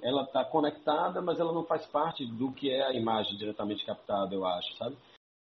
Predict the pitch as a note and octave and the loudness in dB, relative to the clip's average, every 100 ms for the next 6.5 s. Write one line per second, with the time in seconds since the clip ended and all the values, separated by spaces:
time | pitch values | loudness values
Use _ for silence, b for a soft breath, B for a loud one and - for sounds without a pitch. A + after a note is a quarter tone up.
0 | - A2 B2 A#2+ A#2 B2 B2+ C3+ C3 C#3 | 0 6 6 6 6 6 6 2 2 0
1 | - D3 - D#3+ B2 A#2 D3 D3 A#2 G#2 | 2 0 4 4 4 4 4 2 0 -2
2 | G2+ G#2 A#2+ A2 A2+ A#2+ A#2 A2 _ A2+ | -2 0 0 0 -4 -6 -6 -14 _ -6
3 | A#2 A#2 G#2+ G2+ A#2 B2+ C3+ A#2 G#2 - | 0 0 0 2 4 4 2 -2 -4 -10
4 | _ _ _ _ - A2 G2 A2+ A#2+ B2 | _ _ _ _ -4 -2 0 2 2 4
5 | A#2+ A2 G#2 G2 - G#2 A2 G#2+ G#2 G2+ | 4 4 0 -2 -10 -6 -6 -2 -4 -4
6 | G2 F#2 F2 F#2 F2+ | -6 -6 -8 -10 -10